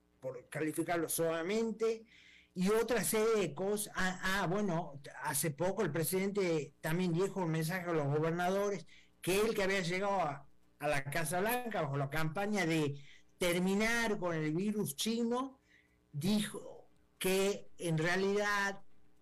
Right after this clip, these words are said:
tratar de controlar el virus es un tema que pasa por los estados.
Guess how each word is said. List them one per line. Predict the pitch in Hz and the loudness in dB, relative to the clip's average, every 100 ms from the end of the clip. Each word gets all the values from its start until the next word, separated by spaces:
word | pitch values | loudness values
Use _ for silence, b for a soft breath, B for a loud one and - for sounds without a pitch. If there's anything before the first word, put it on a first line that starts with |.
| _ _ _ _ | _ _ _ _
tratar | 165 165 202 208 | -2 0 2 2
de | 190 | 2
controlar | 180 170 190 202 196 | 0 0 0 0 0
el | 160 | 0
virus | 170 208 214 208 190 | 0 0 0 -2 -2
es | 160 165 | -2 0
un | 156 | 0
tema | 151 196 190 147 | 0 0 -2 -2
que | 151 | -6
pasa | 165 170 165 160 | -2 -2 -2 -4
por | 147 147 | -2 -2
los | 139 139 - | 0 -2 -4
estados. | 151 - - - - - - - - | -6 -6 -4 -6 -6 -16 -10 -6 -6